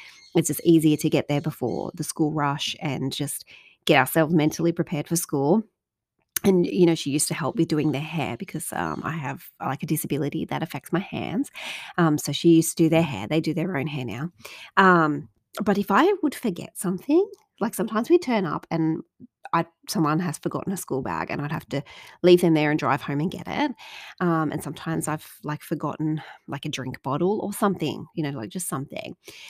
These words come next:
And I'd feel like, "Oh my gosh, I can't do mum life properly. I'm a bad person because I can't, like, remember everything I need to, and I'm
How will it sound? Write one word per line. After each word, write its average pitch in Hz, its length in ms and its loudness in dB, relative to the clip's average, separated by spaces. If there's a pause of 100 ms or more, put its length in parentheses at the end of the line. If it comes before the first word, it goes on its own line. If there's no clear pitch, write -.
(160)
And 170 160 -2
I'd 175 160 -4
feel 180 320 -4
like, 170 260 -4
"Oh 175 200 -2
my 175 180 0
gosh, 170 340 -6
I 156 140 -4
can't 160 400 -2 (280)
do 202 180 0
mum 165 480 4 (100)
life 151 320 -2
properly. 165 420 -8
I'm 156 200 -4
a 165 160 -8
bad 131 480 -6
person - 520 -8
because - 280 -10
I 160 80 -10
can't, 156 400 -4 (520)
like, 151 200 -2
remember 170 440 4
everything 170 440 -4
I 156 100 -4
need 156 360 -6
to, - 180 -8
and 143 320 -4
I'm 120 240 -6